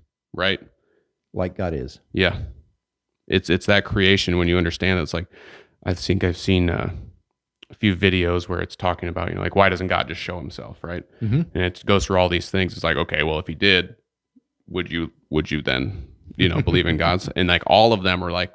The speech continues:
Speaker 1: "Ah, that would seem a little cheesy. Ah, that wouldn't really, really, really, really, really work." It's like, no, he designed all this perfectly.
Speaker 2: Right.
Speaker 1: Like, you can't find a better way to,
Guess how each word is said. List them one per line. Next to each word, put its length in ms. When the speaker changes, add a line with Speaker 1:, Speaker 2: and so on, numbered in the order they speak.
Speaker 1:
"Ah, 260
that 140
would 120
seem 220
a 40
little 140
cheesy. 540
Ah, 340
that 220
wouldn't 200
really, 120
really, 220
really, 220
really, 240
really 200
work." 520
It's 80
like, 100
no, 60
he 120
designed 340
all 80
this 120
perfectly. 540
Speaker 2:
Right. 240
Speaker 1:
Like, 140
you 80
can't 260
find 200
a 40
better 260
way 260
to, 260